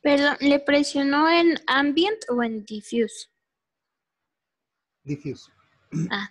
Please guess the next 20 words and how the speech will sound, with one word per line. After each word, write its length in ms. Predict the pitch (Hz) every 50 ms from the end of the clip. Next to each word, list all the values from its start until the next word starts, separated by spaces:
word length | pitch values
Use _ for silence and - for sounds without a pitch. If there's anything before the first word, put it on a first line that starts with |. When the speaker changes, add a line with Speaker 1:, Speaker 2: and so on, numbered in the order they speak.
| -
Speaker 1:
diffuse. 400 | - 180 170 - - - 202 - - -
Ok, 240 | 202 196 202 _ _ -
perdón. 320 | - 214 214 208 214 - - _ _ _ _ _ _ _ _ _ _ _ _ _ - _ _
Speaker 2:
No 160 | - 120 120
te 120 | 120 - 135
preocupes. 680 | - 160 131 - - 139 127 135 120 110 - - - 160
Lo, 300 | 147 120 123 127 127 147
lo, 800 | 151 143 135 131 131 131 127 127 127 127 123 120 123 131 156 _ _ _ _ _
las 220 | - 180 160 143 143
veces 280 | 160 160 - - 165
que 140 | - - 170
sea 160 | - - 165
necesario, 760 | 156 165 156 143 - 156 - - 156 151 147 170 180 185 180 _ _ _ _ _ _ _ _ _ _ _ _ _ _ _ _ _ _ _ _ _ _ _ _ _ _ _ -
tomen 320 | - 147 147 156 151 147
el 120 | 143 131 135
audio 440 | 131 131 135 131 143 143 147 180 190
y 300 | 208 156 139 135 131 131
comenten 560 | - - 139 131 131 123 120 117 135 123 120 113
cosas. 480 | - 127 113 - - 117 101 - _ _ _ _ _ _ _ _ _ _ _ _ _ _ _ _ _ _ -
<clears throat> 300 | - - 190 180 - -